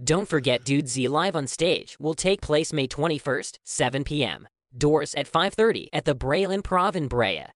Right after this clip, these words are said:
California. Tickets at dudezpod dot com and improv dot com. Hope to see you at our very first live in-person show.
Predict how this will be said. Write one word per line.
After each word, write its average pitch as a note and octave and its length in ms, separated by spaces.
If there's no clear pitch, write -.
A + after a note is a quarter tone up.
California. A#2 800
Tickets D#3 420
at C3+ 140
dudezpod D3 720
dot D3 240
com G#2+ 400
and D3 140
improv F3 420
dot C#3+ 240
com. G#2+ 400
Hope G#3+ 200
to D#3 100
see F3 160
you C#3 300
at C#3 100
our B2 140
very F3+ 220
first G#3 320
live D#3 260
in-person D3 460
show. F2+ 420